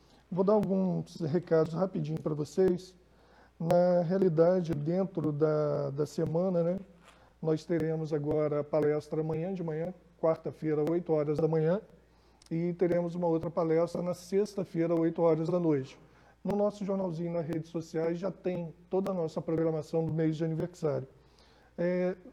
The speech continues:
vamos pedir a atenção de vocês na hora que pararem carros, né, pra evitar parar na frente de garagens aqui ao, ao nosso redor. Nós tivemos alguns moradores reclamando, né,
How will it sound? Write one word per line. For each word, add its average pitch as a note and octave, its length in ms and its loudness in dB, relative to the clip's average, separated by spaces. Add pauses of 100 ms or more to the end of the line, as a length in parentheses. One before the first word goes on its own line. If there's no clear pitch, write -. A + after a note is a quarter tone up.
(100)
vamos G#3+ 260 -2
pedir F#3+ 320 0
a - 20 4
atenção F3 420 -2
de D#3+ 80 -4
vocês D#3+ 420 -2
na D#3+ 80 -2
hora D#3+ 140 0
que - 80 -20
pararem D#3+ 480 0
carros, D#3 540 -2
né, E3+ 180 -6 (500)
pra D#3+ 140 2
evitar E3 400 0
parar D#3 340 -2
na D#3 120 -6
frente D#3+ 420 -6
de D3+ 380 -4
garagens D3+ 640 -2
aqui D3 240 -4
ao, D3 400 0
ao D#3+ 100 -4
nosso D#3 300 -2
redor. D#3+ 420 4 (520)
Nós D#3+ 160 2
tivemos E3 340 0
alguns D#3 260 0
moradores D3+ 540 -2
reclamando, D#3 640 -4
né, F3 180 -2